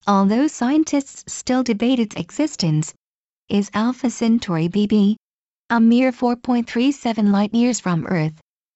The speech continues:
about forty-one point two trillion kilometer. It is not in the habitable zone,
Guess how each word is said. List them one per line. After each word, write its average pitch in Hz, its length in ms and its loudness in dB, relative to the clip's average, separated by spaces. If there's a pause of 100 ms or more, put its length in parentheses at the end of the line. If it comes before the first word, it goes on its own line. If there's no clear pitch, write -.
(180)
about 226 420 0
forty-one 262 560 0
point 262 300 -2
two 233 180 0
trillion 247 600 0
kilometer. 214 720 0 (1300)
It 208 140 0
is 208 180 0
not 262 280 2
in 220 120 0
the 233 100 4
habitable 220 540 0
zone, 185 500 -2